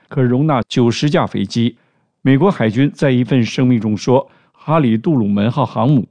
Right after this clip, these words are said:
于周三深夜在埃及塞德港附近作业时，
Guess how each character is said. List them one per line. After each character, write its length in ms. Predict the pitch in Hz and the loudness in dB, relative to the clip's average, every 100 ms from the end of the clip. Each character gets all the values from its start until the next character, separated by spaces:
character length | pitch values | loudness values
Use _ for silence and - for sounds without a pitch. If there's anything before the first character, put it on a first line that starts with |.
| _ | _
于 180 | - 123 | 0 0
周 240 | 123 151 | 2 0
三 180 | 143 139 | 2 0
深 240 | 123 - 151 | 0 0 0
夜 180 | 156 - | 0 -2
在 200 | - 123 | -2 -2
埃 180 | - 143 | 0 -2
及 180 | 117 123 | -2 -4
塞 220 | - 131 | -2 -4
德 140 | 139 | -4
港 200 | 131 78 | -4 -8
附 200 | 82 131 | -6 -8
近 180 | 113 127 | 0 0
作 180 | - 147 | 0 0
业 160 | 127 | 0
时， 320 | 101 - 95 | -2 -6 -6